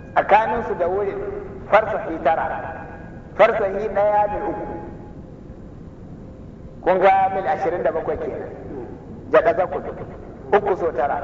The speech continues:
jaɗa zakun, ashirin da bakwai. To, da sun ka hita, sun ka bar gari. Cikin wannan dajin da suke da an ka,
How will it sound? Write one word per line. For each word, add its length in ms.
jaɗa 240
zakun, 360
ashirin 340
da 80
bakwai. 300
To, 160
da 120
sun 200
ka 140
hita, 340
sun 160
ka 140
bar 140
gari. 500
Cikin 320
wannan 360
dajin 320
da 100
suke 220
da 180
an 80
ka, 140